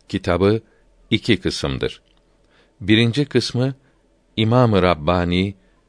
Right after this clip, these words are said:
Müceddidi Elfisani, Ahmet Faruki'nin rahmetullahi aleyh, ikinci kısmı Mahdum-ü Mükerremi, Urvetül Vüska, Muhammed Masumi Faruki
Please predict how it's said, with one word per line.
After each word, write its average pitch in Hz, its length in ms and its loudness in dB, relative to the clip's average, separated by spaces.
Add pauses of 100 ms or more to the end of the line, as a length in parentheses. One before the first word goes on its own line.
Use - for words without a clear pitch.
(120)
Müceddidi 95 600 0
Elfisani, 85 1000 -2 (500)
Ahmet 98 420 -2
Faruki'nin 90 1040 -2 (880)
rahmetullahi 82 880 -2
aleyh, 69 340 0 (800)
ikinci 117 420 0
kısmı 123 500 -2 (520)
Mahdum-ü 107 680 0
Mükerremi, 80 840 -2 (540)
Urvetül 104 640 2
Vüska, 92 540 -2 (560)
Muhammed 104 580 0
Masumi 90 720 0
Faruki 76 920 -2